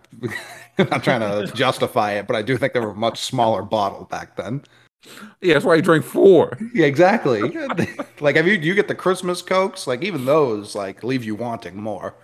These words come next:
Speaker 2: I mean, especially after two <laughs> porterhouse steaks, head of lettuce.
Speaker 1: The first or the
Speaker 2: Um,
Speaker 1: second time? <laughs>
Speaker 2: No, dinner one.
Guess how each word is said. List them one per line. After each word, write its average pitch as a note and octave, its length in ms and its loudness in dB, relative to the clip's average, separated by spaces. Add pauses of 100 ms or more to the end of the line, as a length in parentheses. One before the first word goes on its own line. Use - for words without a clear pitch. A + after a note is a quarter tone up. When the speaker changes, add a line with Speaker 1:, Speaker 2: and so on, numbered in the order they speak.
(540)
Speaker 2:
I G2 60 -6
mean, F#2+ 160 -4
especially C3 460 0
after G2 200 -2
two B2 200 -2
<laughs> - 20 -8
porterhouse A2+ 680 0
steaks, - 520 -2 (920)
head D#3 240 2
of A2+ 60 4
lettuce. A#2 420 0 (120)
Speaker 1:
The C3+ 80 -10
first D#3 300 2
or F3 60 0
the C#3 80 2
Speaker 2:
Um, C#3 100 2
Speaker 1:
second B2+ 220 -4
time? A2+ 300 -6 (520)
<laughs> - 800 -2
Speaker 2:
No, D#3+ 100 0
dinner D3+ 300 4
one. A2+ 300 0